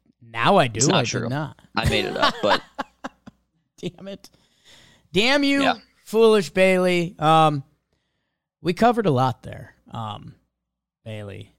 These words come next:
Speaker 1: and I thank you. Um, is there anything you need to tell the people about Foolish Bailey, Foolish Baseball, um, in the,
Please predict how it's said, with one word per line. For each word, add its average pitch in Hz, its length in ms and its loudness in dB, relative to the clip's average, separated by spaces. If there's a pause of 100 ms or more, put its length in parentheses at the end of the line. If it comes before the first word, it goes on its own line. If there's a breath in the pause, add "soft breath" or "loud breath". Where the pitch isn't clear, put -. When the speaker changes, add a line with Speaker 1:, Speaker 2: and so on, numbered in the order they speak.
Speaker 1:
and 117 140 -12
I 113 80 -8
thank 131 400 -8
you. 104 240 -14 (160)
Um, 135 460 -2 (880)
is 147 140 0
there 175 240 2
anything 190 800 -2
you 170 220 -4
need 170 160 -2
to 139 80 -8
tell 151 520 0
the 135 140 -12
people 127 600 -6
about 117 320 -10
Foolish 127 400 -8
Bailey, 151 500 2
Foolish 120 440 -12
Baseball, 131 880 -6 (180)
um, 113 460 -14 (240)
in 131 140 -10
the, 127 280 -6